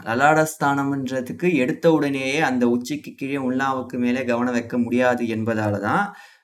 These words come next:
நமக்கு வந்து அந்த இடத்த நம்ம வந்து இப்போ just like that ஒரு இமேஜின் பண்ணி பார்க்கறது கூட நமக்கு வந்து ஒரு ஆக்சஸ்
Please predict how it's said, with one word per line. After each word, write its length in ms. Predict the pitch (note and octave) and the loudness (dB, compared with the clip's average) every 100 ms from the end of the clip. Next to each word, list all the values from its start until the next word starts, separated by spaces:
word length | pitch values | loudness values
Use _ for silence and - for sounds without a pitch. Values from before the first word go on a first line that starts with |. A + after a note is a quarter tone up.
| _ _ _ - | _ _ _ -4
நமக்கு 280 | B2+ B2+ C3 | -2 0 0
வந்து 180 | C3 D#3+ | 2 4
அந்த 180 | C3 B2 | 4 6
இடத்த 340 | B2 E3 E3 | 6 6 2
நம்ம 180 | D#3 C3 | 0 2
வந்து 200 | B2+ B2+ D#3+ | 0 2 0
இப்போ 200 | B2+ A#2 | 0 -2
just 280 | A2 A#2 - | 0 -2 0
like 160 | C#3+ | -2
that 140 | C3 D3 | 0 -2
ஒரு 120 | C3+ | 0
இமேஜின் 460 | A#2+ D3 F3 E3+ D#3 | 2 4 4 4 2
பண்ணி 180 | C3+ B2+ | 0 0
பார்க்கறது 360 | B2 A#2+ A2+ | 0 0 -4
கூட 140 | A#2+ D3 | -4 -4
நமக்கு 260 | C#3 A#2+ | -2 -2
வந்து 200 | A2+ A#2+ C3+ | -2 -4 -2
ஒரு 120 | A#2+ | 0
ஆக்சஸ் 400 | A#2 B2+ - B2+ | 2 2 -4 -12